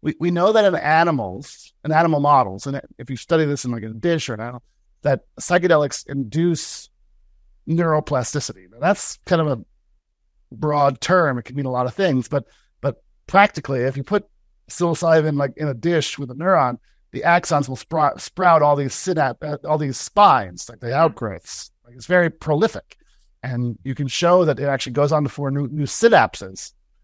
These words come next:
um, in a, in a, in a full animal, you know, in a, a living animal. And, uh, you know, depression in particular is associated with decreases in,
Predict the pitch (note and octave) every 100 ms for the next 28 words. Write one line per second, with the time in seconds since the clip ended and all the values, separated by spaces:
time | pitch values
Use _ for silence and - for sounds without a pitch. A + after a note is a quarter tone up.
0 | _ _ - A2+ G#2+ A2 - C3+ B2+ -
1 | B2 A2+ - - A2 G2+ - F3 D#3+ A#2
2 | G2+ F#2 F2 G2+ A#2 G#2 G2 A#2 G#2 G#2+
3 | D3+ A#2+ G#2+ G2+ F#2+ F#2 _ _ _ _
4 | _ _ _ _ _ _ _ _ _ _
5 | _ _ _ _ _ - C#3 C3+ C3 B2+
6 | B2+ - B2 A#2 D#3+ B2+ A2+ - - E3+
7 | F3+ E3+ C#3+ C#3 C3+ - _ _ A#2 F3
8 | - B2 A#2 B2 - C#3 D3 B2 B2 -
9 | _ _ _ _ - A#3+ - C#3+ A2 A#2+
10 | G2+ G#2 G2+